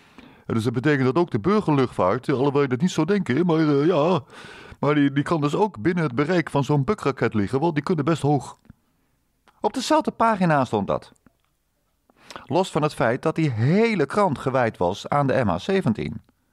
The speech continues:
Ja, maar ga nu eens even je tijdsschemaatje erbij pakken. Wij zaten in de Ardennen. En 's morgens vroeg hadden wij daar een trouw waar alles in stond. Dan moet je even gaan rekenen.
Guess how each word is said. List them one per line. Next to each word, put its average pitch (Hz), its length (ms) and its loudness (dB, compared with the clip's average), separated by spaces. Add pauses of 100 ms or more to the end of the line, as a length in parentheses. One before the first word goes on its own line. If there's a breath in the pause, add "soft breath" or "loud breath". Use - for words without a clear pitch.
(1800)
Ja, 190 320 2
maar 190 180 2
ga 190 220 0
nu 190 120 4
eens 185 140 0
even 180 200 0
je 175 160 0
tijdsschemaatje 127 1400 0
erbij 95 300 0
pakken. 82 440 -4 (1080 soft breath)
Wij 151 160 0
zaten 175 360 0
in 160 120 2
de 160 80 0
Ardennen. 147 680 -2 (640 loud breath)
En 127 160 -4
's - 80 -6
morgens 156 360 2
vroeg 214 260 -2
hadden 160 220 0
wij 160 220 2
daar 160 160 0
een 160 140 0
trouw 175 340 0
waar 156 140 2
alles 175 240 0
in 143 140 2
stond. - 400 -4 (2000)
Dan 170 220 -2
moet 170 120 2
je 180 80 0
even 175 160 0
gaan 175 140 4
rekenen. 101 640 0